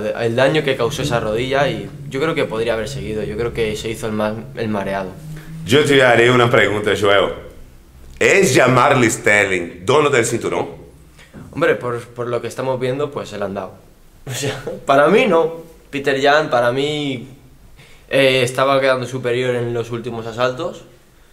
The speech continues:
Speaker 1: El primero y el segundo yo sí que se lo daba a Sterling, pero empezaba Peter Yan a pasarle por encima en cuanto a la cadencia de golpe y todo el rollo. Y,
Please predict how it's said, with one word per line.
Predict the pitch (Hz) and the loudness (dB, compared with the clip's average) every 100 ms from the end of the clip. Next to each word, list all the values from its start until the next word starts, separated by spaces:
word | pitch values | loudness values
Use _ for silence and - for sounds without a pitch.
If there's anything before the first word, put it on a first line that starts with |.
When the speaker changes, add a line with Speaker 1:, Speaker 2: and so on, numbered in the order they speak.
| _ _ - | _ _ -10
Speaker 1:
El | 117 123 | -6 -2
primero | 135 139 160 | 2 4 4
y | 165 | 4
el | |
segundo | 160 160 160 151 | 0 -2 0 0
yo | 143 139 | 0 0
sí | 143 | -4
que | 139 | -4
se | 131 | -2
lo | 123 | 2
daba | 123 123 120 | 4 4 2
a | |
Sterling, | 113 127 139 160 156 | 0 -4 -2 -4 -4
pero | 120 120 107 107 104 | -2 0 0 -2 -4
empezaba | 104 107 123 123 120 117 107 | -6 -4 0 2 2 2 -2
Peter | 113 117 113 | -4 -4 -2
Yan | 110 | 0
a | 110 | -2
pasarle | 107 110 113 | -4 -4 -4
por | 110 107 | -2 -2
encima | 104 123 139 180 - - - - - - - - - - - - | -2 -2 0 0 -4 -18 -20 -20 -20 -20 -20 -20 -20 -20 -20 -4
en | 123 | -2
cuanto | 120 120 117 123 117 | 2 2 2 4 4
a | 113 | 4
la | 113 107 104 104 101 101 98 98 98 - | 2 2 2 0 0 -2 -2 -6 -12 -6
cadencia | 110 120 127 117 | -2 -2 -2 -2
de | 110 | -2
golpe | 107 139 135 | 0 0 0
y | 117 | -6
todo | 113 113 | -4 -4
el | 107 | -2
rollo. | 123 139 175 - - - - - - _ - | -2 -2 -4 -8 -20 -20 -20 -20 -20 _ -4
Y, | 151 147 139 131 127 123 120 113 110 107 98 98 | 2 4 4 2 0 0 0 0 -2 -4 -6 -10